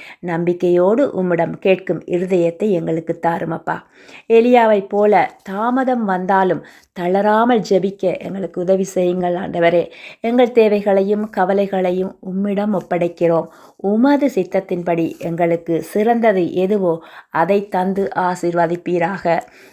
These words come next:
நாங்கள் கேட்டதற்கும் கேட்காமல் இருந்த தேவைகளுக்கும் நீர் முன்பே அருளிய கிருபைக்காக உமக்கு நன்றி செலுத்துகிறோம். எப்போதும் உம்மை தேடி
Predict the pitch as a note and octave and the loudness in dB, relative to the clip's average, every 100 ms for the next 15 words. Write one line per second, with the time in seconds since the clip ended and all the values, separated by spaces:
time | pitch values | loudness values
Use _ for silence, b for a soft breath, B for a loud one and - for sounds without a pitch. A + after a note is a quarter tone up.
0 | - F3+ F3+ F3 F3 F3+ F#3+ F#3+ F#3+ F#3 | -6 -2 0 0 0 2 2 2 -2 -2
1 | F#3 G#3 G#3+ B B - G3+ G3+ A3 G#3 | -4 -8 -8 B B -4 -4 0 4 4
2 | A3 A3+ G#3+ G#3+ A3 G3 F#3+ G#3 G#3+ G#3+ | 4 0 0 0 -2 0 0 0 0 -2
3 | G#3 G#3 - A#3+ G#3 B B - G#3 G#3+ | -2 -2 -2 -4 -4 B B -4 0 0
4 | F3+ G3 G#3+ C4 C4+ C#4+ G#3+ G3 G3+ G3 | 0 -2 0 2 4 4 4 2 0 -2
5 | G3 F#3+ G3+ G3 G3 F#3 F#3 F3 - E3+ | 0 0 0 -2 -2 -2 0 -4 -4 -10
6 | - E3+ F3 F#3 G#3 G3+ E3+ E3+ F3+ F3 | -8 -4 -2 0 -2 0 0 0 -2 -4
7 | E3+ E3+ E3 B B B E3 - F3+ F#3+ | 0 0 -2 B B B -12 -2 2 4
8 | G#3+ A#3 G3 F#3+ F#3+ F3 F#3+ G#3 G#3 G3 | 4 2 0 0 -2 0 0 2 0 -6